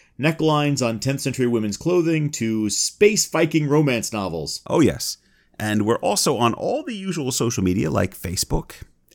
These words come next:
Speaker 2: X marks the Twitter, and Instagram, and all that stuff that you want to find. Uh,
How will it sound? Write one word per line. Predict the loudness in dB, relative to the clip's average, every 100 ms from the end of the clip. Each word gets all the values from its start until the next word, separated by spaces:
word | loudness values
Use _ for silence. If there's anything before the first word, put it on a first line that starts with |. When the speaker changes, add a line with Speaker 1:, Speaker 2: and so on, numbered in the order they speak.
| -8
Speaker 2:
X | -6 -2 -2 0
marks | 0 0 0
the | -4
Twitter, | -2 -2 -2 -4 -10 -20 -6
and | 2 4 4
Instagram, | 0 -4 -2 0 2 2
and | 2 2
all | 0 0 -2 -4
that | -2 0 0 0
stuff | 0 2 0 -2 -2
that | 0
you | 2 2
want | 0 -2 -2
to | -4
find. | -4 -6 -8 -6 -4 -4 -4
Uh, | -6